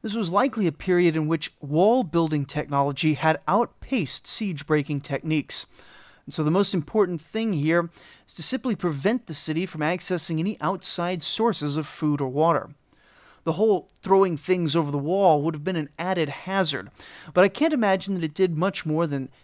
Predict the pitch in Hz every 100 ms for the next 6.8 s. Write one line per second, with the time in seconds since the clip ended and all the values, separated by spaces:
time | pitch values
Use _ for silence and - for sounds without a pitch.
0 | _ - 202 - - - 151 - - 160
1 | 160 147 143 143 139 139 165 175 131 -
2 | - _ - 220 175 160 151 - 165 170
3 | 160 151 - 135 131 156 165 151 - 170
4 | 147 - 143 156 175 190 160 135 - -
5 | - _ 202 233 175 - 196 - - 147
6 | 175 180 143 - - 175 151